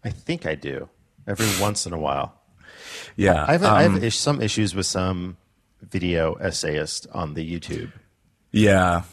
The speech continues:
Speaker 1: Uh, just because, I don't know. Well, that's my, that's like a second, that's another fear I have about the YouTube is becoming a YouTuber.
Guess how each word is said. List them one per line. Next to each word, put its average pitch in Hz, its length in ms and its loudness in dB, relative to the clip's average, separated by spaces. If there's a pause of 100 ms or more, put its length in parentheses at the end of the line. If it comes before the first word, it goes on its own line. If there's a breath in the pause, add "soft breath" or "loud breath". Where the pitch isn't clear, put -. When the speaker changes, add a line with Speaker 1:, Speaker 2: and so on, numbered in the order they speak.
(200)
Speaker 1:
Uh, 78 500 -6
just - 280 -8
because, 120 680 -4
I 156 100 -6
don't 147 180 -8
know. 85 320 -8 (580)
Well, 147 120 -2
that's 170 140 -4
my, 190 80 -2 (120)
that's 151 200 -6
like 185 100 -2
a 156 60 -2
second, 131 420 -2
that's - 180 -4
another 107 240 0
fear 92 340 -2
I 95 120 0
have 82 220 -2
about 82 280 -4
the 82 140 -4
YouTube 82 340 -4
is - 160 -10
becoming 90 540 -4
a 87 80 -8
YouTuber. 85 580 -6